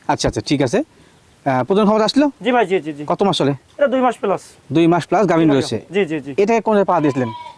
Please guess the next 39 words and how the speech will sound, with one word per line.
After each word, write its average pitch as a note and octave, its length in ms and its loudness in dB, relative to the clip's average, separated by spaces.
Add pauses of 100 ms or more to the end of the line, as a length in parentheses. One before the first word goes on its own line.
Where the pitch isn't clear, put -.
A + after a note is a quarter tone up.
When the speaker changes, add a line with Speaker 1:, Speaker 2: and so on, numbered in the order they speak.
(140)
Speaker 2:
এটা A#3 180 -2
হান্ড্রেড A#3 280 -2
পার্সেন্ট B3+ 400 0 (380)
বেলচা A3+ 460 0
তোতাতে G#3 300 -2
বিট - 140 -2
করানো F3 220 -4
আছে D3 140 -14
ভাই। C3+ 160 -14
Speaker 1:
মাশাআল্লাহ, A#2 320 0
তো C#3 100 -2
সেক্ষেত্রে F#3 300 0
ইনশাআল্লাহ G3 280 0
প্রিন্ট G3+ 240 2
এবং G#3+ 160 2
বেলচা F#3 260 0
মিলে G3 180 2
ভালো D#3+ 160 2
বাচ্চা E3 140 -2
Speaker 2:
জি, F4+ 40 2
জি, D3+ 60 2
Speaker 1:
আসবে। A#3+ 220 0
Speaker 2:
জি G3+ 100 0
ভাই, G3+ 160 0
ওই C#4 100 2
জন্যই D4+ 220 2
তো, B3+ 100 2
তো A3+ 60 2 (100)
ভাই, F#3 80 0 (100)
ভালো G3+ 140 2
মানের G3+ 180 -2
বাচ্চা G3 240 -2
যেন F3 180 -6
আসে। - 180 -12
Speaker 1:
আচ্ছা, D3+ 220 -2
হাইট F3+ 180 0 (180)
লাইভ E3+ 100 4
ওয়েট F3+ 160 2
বলছেন? G3 180 0